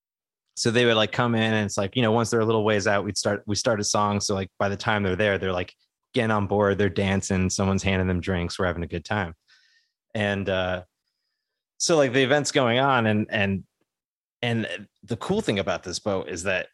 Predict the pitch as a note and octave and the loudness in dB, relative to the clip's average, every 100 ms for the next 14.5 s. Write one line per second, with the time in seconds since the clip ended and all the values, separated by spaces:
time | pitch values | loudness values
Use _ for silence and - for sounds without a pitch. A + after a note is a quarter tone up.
0 | - G#2 F#2+ F#2 D3 B2 G2+ - D3+ B2+ | -6 -4 -2 0 2 2 0 0 0 0
1 | - - A2+ G2 G2 C3 A#2+ - - A#2+ | 0 0 0 -2 -2 -2 0 -2 0 0
2 | F#2+ D#2+ - - _ G2+ G2 G2 G2 G2 | 0 -6 -10 -12 _ -2 0 0 -4 -8
3 | - B2+ B2+ F2 C2+ F#2 _ _ _ _ | -4 0 0 -2 -6 -12 _ _ _ _
4 | - G#2 F#2+ F#2+ - _ _ _ G#2+ G2+ | -4 -2 -2 -4 -6 _ _ _ -8 -6
5 | G#2 - D#3+ C3+ B2 G#2 G#2 F#2+ - G#2+ | -6 0 0 2 2 2 -2 -2 0 0
6 | F#2+ G2 A#2 C#3 - B2+ G2+ F#2 F#2 E2+ | 2 0 -2 -2 2 2 2 2 0 -2
7 | - F2+ E2 E2 - _ _ _ _ _ | -4 -6 -6 -8 -10 _ _ _ _ _
8 | A2+ G2 A2+ F#2+ E2+ - E2+ E2+ _ _ | -2 2 2 2 -2 -4 -6 -6 _ _
9 | - F#2+ F#2+ G2 G2 F#2+ F2+ F2 - _ | -8 -6 -6 -6 -4 -4 -6 -10 -12 _
10 | _ - F#2 F#2+ F2 E2+ - _ - G2+ | _ -6 -6 -4 -6 -8 -14 _ -4 0
11 | G2 F#2+ F2+ E2+ _ _ _ _ _ _ | 0 0 -2 -8 _ _ _ _ _ _
12 | G#2+ F#2+ B2 A#2 G#2+ B2 - A#2 A2 - | -6 0 2 2 2 2 2 2 0 -2
13 | F#2+ - A2+ G#2+ G2 F#2 - C#3 B2 - | -8 -2 0 2 0 -4 -2 0 0 -2
14 | G2+ G2 F#2 F2+ F2 | -2 0 0 -4 -8